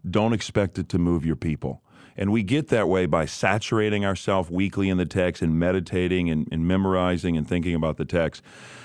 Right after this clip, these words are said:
Uh, I'm reminded of George Whitefield years ago, the prince, uh, of, of preaching in America when he came here, had a great ministry. Benjamin Franklin, I heard this story, would go visit,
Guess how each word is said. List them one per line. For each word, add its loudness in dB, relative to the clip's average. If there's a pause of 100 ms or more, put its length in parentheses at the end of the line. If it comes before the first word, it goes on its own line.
(140)
Uh, 2
I'm 2
reminded 2
of 0
George 0
Whitefield 0
years 2
ago, 2
the 0
prince, -2
uh, -6
of, 0
of -4
preaching 0
in 0
America 0
when 0
he -2
came 0
here, 2
had 2
a 0
great -2
ministry. -2 (380)
Benjamin 2
Franklin, 2
I 2
heard 4
this 0
story, 2
would 2
go 2
visit, -2